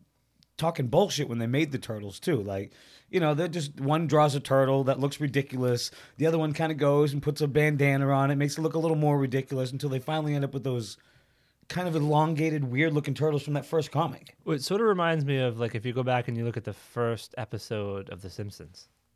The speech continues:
Speaker 1: Right.
Speaker 2: You know, sort of the
Speaker 1: "Come here,
Speaker 2: evolution.
Speaker 1: boy. Come here,
Speaker 2: Yeah,
Speaker 1: boy."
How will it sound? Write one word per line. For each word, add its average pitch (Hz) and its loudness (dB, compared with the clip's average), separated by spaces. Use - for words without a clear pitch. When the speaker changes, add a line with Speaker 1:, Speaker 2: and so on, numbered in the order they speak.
Speaker 1:
Right. 127 2
Speaker 2:
You 127 2
know, 120 0
sort 135 -2
of 120 0
the 123 -2
Speaker 1:
"Come 143 2
here, 165 8
Speaker 2:
evolution. 123 6
Speaker 1:
boy. 123 6
Come 170 0
here, 147 6
Speaker 2:
Yeah, 123 2
Speaker 1:
boy." 123 4